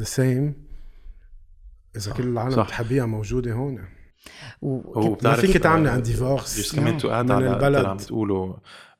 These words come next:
Speaker 2: آه، إلي. آم، يعني ه-، هيدي المومنت اللي كان عندك إياها بحريصة، إنه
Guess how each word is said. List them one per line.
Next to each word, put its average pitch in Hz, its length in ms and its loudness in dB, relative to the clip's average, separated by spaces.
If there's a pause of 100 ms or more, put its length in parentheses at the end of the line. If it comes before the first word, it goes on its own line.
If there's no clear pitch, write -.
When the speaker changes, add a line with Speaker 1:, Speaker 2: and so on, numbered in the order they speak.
Speaker 2:
آه، 98 160 -2
إلي. 95 420 -2 (580)
آم، 95 460 -6
يعني 95 280 -6 (260)
ه-، - 220 -8
هيدي 110 220 -4
المومنت 104 300 -4
اللي 95 120 -8
كان 101 140 -8
عندك 98 340 -6
إياها 98 160 2
بحريصة، 95 720 -4
إنه 92 340 -8